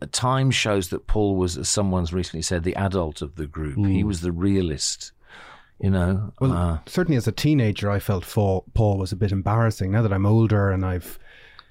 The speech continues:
Speaker 3: you know, you know, family and all that kind of stuff, you kind of see more what he's doing when you see his whole career in retrospect. You kind of go, "Okay, he, uh, I,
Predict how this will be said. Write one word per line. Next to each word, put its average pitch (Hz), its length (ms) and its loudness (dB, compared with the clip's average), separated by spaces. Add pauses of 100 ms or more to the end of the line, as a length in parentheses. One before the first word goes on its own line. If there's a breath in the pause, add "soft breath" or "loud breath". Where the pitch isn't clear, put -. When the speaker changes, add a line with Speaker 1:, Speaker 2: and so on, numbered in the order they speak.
(140 loud breath)
Speaker 3:
you 110 120 4
know, 92 300 2 (480)
you 104 100 0
know, 90 200 -4
family 101 540 0
and 101 100 2
all 101 100 2
that 98 100 -2
kind 101 140 0
of 98 60 -2
stuff, - 240 -2
you 110 80 4
kind 135 260 2
of 110 80 0
see 127 240 2
more 107 240 4
what 98 160 2
he's 92 180 0
doing 104 380 2
when 98 140 2
you 98 100 2
see 107 200 2
his 101 180 2
whole 101 360 2
career 98 380 0
in 92 80 0
retrospect. - 800 -2
You 104 60 -2
kind 101 180 0
of 98 60 -4
go, 98 260 0 (580 loud breath)
"Okay, 104 380 2
he, 135 220 0 (140)
uh, 69 440 -6
I, 135 100 0